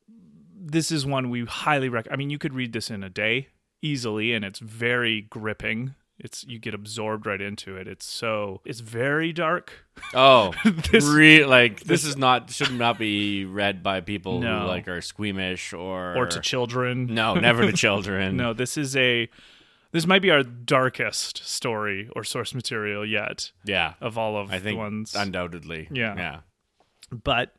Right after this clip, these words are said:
Speaker 1: it's made such an impact that it's kind of funny. This is a little maybe inside baseball <laughs> for you and me, David, but maybe listeners will appreciate that. There's some, whenever we're discussing future episodes that we could do, we kind of throw some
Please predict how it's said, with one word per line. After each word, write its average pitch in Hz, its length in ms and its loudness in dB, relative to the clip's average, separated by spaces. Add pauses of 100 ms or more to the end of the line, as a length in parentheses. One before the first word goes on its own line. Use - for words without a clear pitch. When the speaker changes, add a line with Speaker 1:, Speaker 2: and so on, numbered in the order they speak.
Speaker 1:
it's - 180 -12
made 135 220 -6
such 120 220 -8
an 113 60 -10
impact 113 640 -8
that 104 440 -6 (120)
it's 185 120 0
kind 220 160 4
of 208 80 2
funny. 170 420 4
This 139 180 -4
is 131 100 -4
a 123 40 -6
little 120 400 -4
maybe 113 320 -4
inside 123 320 -2
baseball 117 340 0
<laughs> - 60 -6
for 151 220 0
you 131 160 -2
and 127 80 -2
me, 131 100 -4
David, 131 340 0
but 127 180 0 (200)
maybe 139 400 -8
listeners 117 320 -8
will 127 60 -14
appreciate 127 320 -10
that. 143 180 -2
There's 151 180 -2
some, 175 360 2 (260)
whenever 160 300 0
we're 160 100 2
discussing 135 800 -2
future 151 440 -2
episodes 139 480 -6
that - 120 -6
we 123 120 -6
could 110 200 -10
do, 110 460 -4 (580)
we 214 160 -8
kind 190 220 -2
of 160 100 -4
throw 135 760 -2
some 120 720 -2